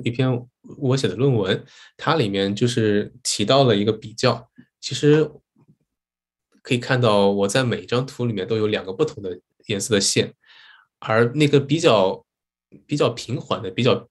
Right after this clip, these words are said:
直的那根线是从E D的数据里面采集到的，而这个比较波动比较大的那根线，蓝色那根线，实际上是从三D的数据里面拿到的。也就是看到，实际上在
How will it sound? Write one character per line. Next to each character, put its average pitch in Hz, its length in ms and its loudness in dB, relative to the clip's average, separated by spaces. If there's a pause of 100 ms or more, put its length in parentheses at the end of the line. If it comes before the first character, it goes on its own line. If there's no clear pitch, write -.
(120)
直 - 180 -8
的 123 120 0
那 151 100 0
根 104 160 -2
线 98 240 0
是 101 140 -4
从 98 200 -6
E 120 120 -2
D - 100 -4
的 120 80 0
数 - 180 -8
据 - 80 -10
里 98 60 -6
面 92 100 -8
采 - 160 -6
集 95 80 -8
到 90 180 -6
的， - 100 -16 (500)
而 107 180 0
这 123 140 2
个 117 100 6
比 120 200 2
较 110 240 4
波 110 240 -4
动 131 160 2
比 120 80 -4
较 98 120 0
大 143 280 0
的 98 80 0
那 92 120 -8
根 92 140 -12
线， 101 320 -6
蓝 98 180 -2
色 113 180 0
那 101 120 0
根 95 100 -2
线， - 240 -4 (480)
实 - 200 -8
际 117 100 2
上 104 140 4
是 104 200 -2
从 98 220 -6
三 123 260 0
D 139 60 2
的 107 80 -2
数 - 140 -8
据 98 80 -6
里 95 80 -8
面 90 120 -6
拿 90 140 -8
到 95 160 -8
的。 - 100 -14 (380)
也 - 80 -4
就 139 100 -2
是 156 120 4
看 143 180 2
到， 113 140 4
实 - 120 -2
际 120 80 2
上 127 160 4
在 120 300 2